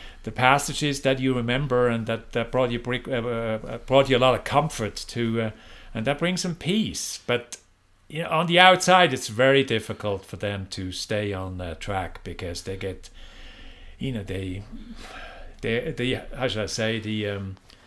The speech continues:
the challenges of worldly life take over, and they usually forget about, uh, Christ and, uh, and the Bible and their faith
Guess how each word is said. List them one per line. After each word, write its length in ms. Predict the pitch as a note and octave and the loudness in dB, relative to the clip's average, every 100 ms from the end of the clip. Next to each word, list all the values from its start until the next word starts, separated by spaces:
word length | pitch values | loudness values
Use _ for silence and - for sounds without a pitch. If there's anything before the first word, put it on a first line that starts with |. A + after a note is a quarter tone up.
| - _ _ | -20 _ _
the 60 | - | -2
challenges 680 | - D#3 F#3 F#3+ E3 D#3+ C#3+ | 6 8 8 4 0 0 4
of 440 | C#3 B2+ - A2 | 4 2 -4 -4
worldly 460 | A#2+ D3+ E3+ C#3+ C#3 | 2 4 4 4 4
life 520 | B2+ A#2+ B2+ A#2 - | 6 4 4 0 -4
take 260 | A#2+ G#2+ A2 | -2 -2 -2
over, 460 | G2 G2 D#2 - - - - - - - - | -4 -4 -8 -12 -14 -18 -20 -20 -20 -20 -12
and 320 | G2 G2+ F#2+ | -8 -6 -2
they 160 | A2 A2+ | 0 2
usually 520 | A2+ C#3 C#3 B2 A2+ | 2 0 0 -2 -2
forget 340 | A2 F#2+ G2+ | -2 -4 -4
about, 480 | G2+ F#2 F#2 E2+ - | -4 -4 -6 -6 -6
uh, 140 | E2+ E2+ | -8 -8
Christ 680 | - G2 F#2 F#2 - - | -6 -4 -4 -6 -8 -10
and, 340 | F2 E2+ E2 E2 | -8 -8 -8 -8
uh, 180 | E2 D#2+ - - - - - _ | -8 -10 -16 -20 -20 -20 -20 _
and 140 | E2+ D#2 | -12 -10
the 60 | |
Bible 600 | D#2+ D#2+ E2+ E2 D#2+ D#2 - | -8 -6 -6 -8 -10 -12 -14
and 160 | E2 D#2+ | -14 -12
their 160 | D#2 | -14
faith 600 | - - - - - - | -14 -14 -14 -14 -18 -20